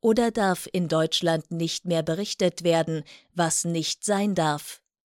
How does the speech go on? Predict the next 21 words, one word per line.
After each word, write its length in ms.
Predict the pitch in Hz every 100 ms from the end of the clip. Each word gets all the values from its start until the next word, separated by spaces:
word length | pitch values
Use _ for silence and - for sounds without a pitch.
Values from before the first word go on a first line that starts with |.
| _ _ - _ -
Nicht 400 | 208 247 - -
über 240 | 214 190 175
die 300 | 180 175 -
unaufgeklärten 1080 | 233 240 214 185 - 180 175 170 170 175 170
Maidan-Morde, 1000 | 175 175 185 190 185 170 160 160 156 - _ _ _ -
nicht 380 | 180 208 - -
über 280 | 175 170 170
das 280 | 165 156 -
ungesühnte 760 | 180 190 175 156 170 165 160
Pogrom 600 | 156 160 - 151 165 170 -
in 180 | 170
Odessa, 600 | 160 170 175 175 175 160 - _ _ _ _
nicht 440 | 175 185 214 - -
über 280 | 185 165 160
die 240 | 160 156
ungestraften 960 | - 185 185 165 - 156 156 - 165 156
Mörder 460 | 151 160 156 156
des 240 | 151 147 -
Schriftstellers 840 | - 165 - - 170 160 156 151
und 320 | - 165 147 170
Journalisten 880 | 156 156 151 156 - - 170 160